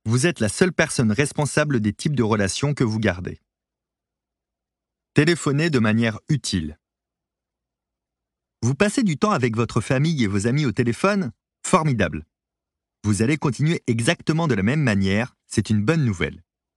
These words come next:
Prenez le temps de réécouter le chapitre sur la concentration et vous allez comprendre pourquoi il est scientifiquement indispensable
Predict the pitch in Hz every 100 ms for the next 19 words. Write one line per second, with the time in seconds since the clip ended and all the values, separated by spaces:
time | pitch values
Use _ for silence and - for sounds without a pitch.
0 | _ _ _ _ _ _ _ _ - 226
1 | 254 139 196 139 101 160 156 143 185 180
2 | 113 127 - 175 - 98 92 85 - 123
3 | 123 - 98 - 151 175 - _ _ -
4 | 123 139 175 226 196 139 170 185 135 147
5 | - 185 165 107 - 175 151 135 151 -
6 | 139 - 185 175 - 131 117 - 180 123